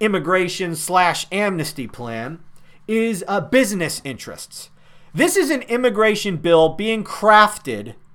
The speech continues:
to serve the pleasure of these big business, big money contributors.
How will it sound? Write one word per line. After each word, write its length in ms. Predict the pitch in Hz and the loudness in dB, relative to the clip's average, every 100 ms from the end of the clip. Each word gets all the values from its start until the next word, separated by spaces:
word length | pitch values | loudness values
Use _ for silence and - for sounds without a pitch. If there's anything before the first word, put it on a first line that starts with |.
| - - _ _ _ _ _ _ - | -20 -20 _ _ _ _ _ _ -4
to 80 | 214 | -2
serve 480 | - - 233 240 190 | -2 2 4 4 2
the 80 | 214 | -4
pleasure 560 | - 208 185 180 185 | -2 0 0 0 -2
of 320 | - 175 156 | 2 0 0
these 220 | 165 165 113 | -4 -6 -6
big 580 | - 185 185 143 - | 2 2 2 -8 -12
business, 460 | - 160 139 143 131 | -4 -4 -2 -8 -8
big 320 | - 180 170 | -6 -4 -4
money 280 | 143 143 139 | -4 -4 -4
contributors. 680 | 117 120 135 104 90 65 | -10 -14 -12 -12 -14 -18